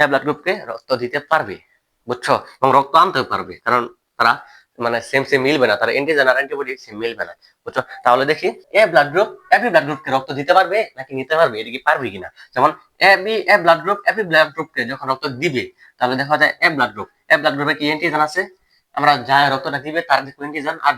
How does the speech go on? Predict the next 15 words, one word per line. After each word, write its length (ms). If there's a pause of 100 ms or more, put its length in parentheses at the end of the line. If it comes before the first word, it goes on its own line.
যে 160
রক্তটা 280
গ্রহণ 200
করবে 220
তার 140
দেখবো 160
আমরা 120
অ্যান্টিবডি। 340 (380)
এ, 20 (180)
এ 80
ব্লাড 180
গ্রুপে 240
অ্যান্টিজেন 360
আছে 100 (100)
কি? 100